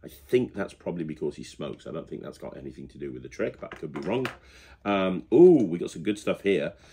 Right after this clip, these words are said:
So I've seen him use this. This is one of his thousand timers. He's got the Anverdi die, uh, by, um,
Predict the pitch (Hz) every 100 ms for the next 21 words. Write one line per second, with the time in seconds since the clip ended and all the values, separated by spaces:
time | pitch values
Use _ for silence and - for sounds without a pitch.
0 | - - 98 87 - 117 90 92 92 78
1 | - 90 107 87 92 80 82 87 85 76
2 | 80 - 76 80 82 80 - - 80 76
3 | 69 92 85 76 80 78 80 95 - -
4 | 85 - 78 76 73 - 76 76 71 73
5 | 76 73 69 67 67